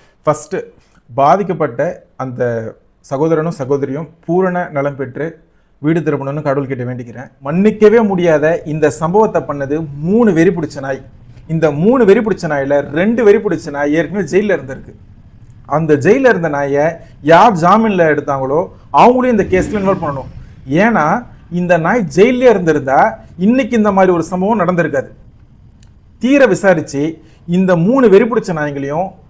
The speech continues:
தூக்குல போடணும். அப்படி இல்லையா, ரோட்ல ஓட விட்டு என்கவுண்டர் பண்ணணும். என்கவுண்டர் பண்ணா இன்னும் சந்தோஷம் இருக்கலாம். இந்த நாய்களுக்கு கொடுக்குற தண்டனையை பார்த்து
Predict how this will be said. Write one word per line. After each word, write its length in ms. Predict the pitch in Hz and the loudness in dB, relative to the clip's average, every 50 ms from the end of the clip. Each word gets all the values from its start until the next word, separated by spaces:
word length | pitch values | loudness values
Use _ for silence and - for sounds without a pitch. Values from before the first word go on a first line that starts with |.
| - - | -12 -4
தூக்குல 260 | 294 302 311 302 277 214 | -4 -2 0 0 0 0
போடணும். 400 | 160 143 156 147 143 135 131 - - _ - | 0 0 -2 -4 -4 -4 -10 -16 -20 _ -8
அப்படி 320 | - 139 - - 240 240 | -6 -6 -4 -2 -2 -2
இல்லையா, 480 | 208 156 147 147 160 180 165 147 131 127 131 | 0 0 2 4 4 4 4 4 2 -2 -2
ரோட்ல 240 | 151 214 262 262 247 | 0 0 0 2 2
ஓட 280 | 220 190 175 180 175 165 | 0 0 2 0 0 0
விட்டு 200 | 160 156 165 233 | -2 -4 -6 -4
என்கவுண்டர் 460 | 196 185 190 190 262 247 190 180 - | -4 -4 0 2 2 2 2 0 -2
பண்ணணும். 300 | - 143 143 139 139 127 - - | -4 -8 -10 -10 -10 -14 -10 -8
என்கவுண்டர் 500 | 147 160 170 170 247 240 214 208 180 156 | -6 -6 -2 0 0 0 2 0 -4 -4
பண்ணா 200 | 165 180 226 214 | -6 -8 -8 -6
இன்னும் 240 | 170 170 208 240 | -6 -4 -4 -4
சந்தோஷம் 420 | 214 - 165 156 160 151 156 156 143 | -4 -6 -6 -6 -6 -6 -6 -8 -10
இருக்கலாம். 300 | 139 123 131 131 131 165 | -10 -10 -10 -10 -10 -8
இந்த 200 | 180 170 175 170 | -6 -4 -2 -2
நாய்களுக்கு 560 | 160 156 160 208 247 269 247 240 214 190 196 | 0 2 2 2 2 2 0 0 0 0 0
கொடுக்குற 420 | 175 190 180 175 160 165 156 143 | 0 0 -2 0 0 0 0 0
தண்டனையை 380 | 131 147 160 196 208 208 196 170 | 0 -2 -2 0 0 0 0 0
பார்த்து 580 | 143 156 147 139 - - 143 139 143 147 143 | 0 -2 -2 -2 -2 -2 0 0 0 -2 -4